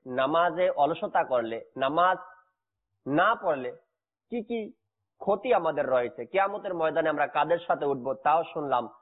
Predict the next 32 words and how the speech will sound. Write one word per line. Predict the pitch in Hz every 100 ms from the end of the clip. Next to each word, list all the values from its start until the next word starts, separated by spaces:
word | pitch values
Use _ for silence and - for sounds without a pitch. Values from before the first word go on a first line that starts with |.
| _ _ -
আর | 135 147 139 123 117 - _ _ _ _ - 135
বেনামাজি | 170 180 175 160 156
ব্যক্তির | 165 165 151 -
শাস্তি | 156 156 - 165 135 131 _ _ _ -
আমরা | 131 143
অনেকেই | 143 151 175 214 180
জানি | 165 156 143 139 _ _ _
যে | 131 139
বেনামাজির | 131 147 156 151 143
শাস্তি | 160 151 165
কি | 147
হবে। | 143 131 127 120
যখন | 139 160 175
কোনো | 170 165
ব্যক্তি | 147 143 - 135 - _ _ -
নামাজে | 139 151 170 160
আসে, | 143 139 135 135 127
নামাজ | 135 147 190 208 214
তো | 165
পড়ে | 156 139
কিন্তু | 165 160
অলসতার | 165 - - 165 151
সাথে | 156 139
পড়ে, | 131 127 123 _ _
তার | - 147
নামাজও | 135 135 175 170 156
আল্লাহ | 139 143 143
তাআলার | 143 139 127
দরবারে | 131 135 160 226 - _ _ _ _ _ _ _
কিভাবে | 190 190 247
পাঠানো | 220 196 185 180
হবে? | 180 214 277